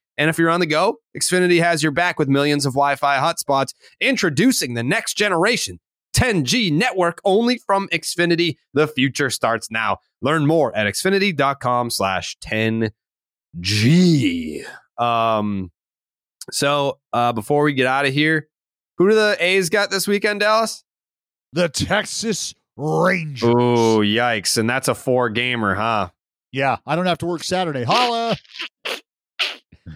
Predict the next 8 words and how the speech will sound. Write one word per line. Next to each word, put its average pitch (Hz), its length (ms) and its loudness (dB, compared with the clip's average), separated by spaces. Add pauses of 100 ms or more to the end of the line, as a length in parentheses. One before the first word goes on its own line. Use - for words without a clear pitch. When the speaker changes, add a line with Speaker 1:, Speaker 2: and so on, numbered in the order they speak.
(600)
Speaker 1:
Uh, 151 880 2 (100)
you're 160 120 -2
gonna 226 160 2
get 240 140 0
some 226 120 -2
pretty 226 200 0
good 208 160 0
series, 190 580 0